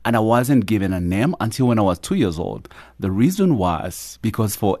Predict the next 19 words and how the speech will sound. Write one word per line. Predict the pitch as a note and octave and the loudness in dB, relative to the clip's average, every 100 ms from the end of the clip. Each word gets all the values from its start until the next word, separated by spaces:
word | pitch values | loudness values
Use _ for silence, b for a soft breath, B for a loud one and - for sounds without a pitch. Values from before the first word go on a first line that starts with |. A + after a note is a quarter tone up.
| - | 0
every | B2 C3 D#3 D#3 - | 0 0 2 0 0
a | B2 | -2
hundred | A#2+ A#2 A2 G#2 G2+ F2+ | 0 0 0 0 -2 -4
children | - G#2+ F#2+ | -4 -2 -2
were | F2+ E2 | -2 -4
born, | - E2+ G#2+ D3 - B B B | -4 -2 0 -2 -4 B B B
sixty | - C3+ - G2+ | -4 -2 0 -2
would | F#2+ | 0
die | F#2 F2+ | -2 -2
before | F2 G2 | -4 -4
the | F2+ | -4
age | F2 E2+ | -4 -4
of | E2+ D#2 | -6 -6
two. | - C#2+ B | -8 -10 B
So | B F3 A#2+ | B 2 2
most | G#2 D3+ A3 | 4 2 2
moms | A#2+ F2+ E2+ G2 - | 2 2 0 -4 -4
didn't | C#3+ - A2 | -4 -4 -2
really, | B2 A#2 A2 | 0 2 0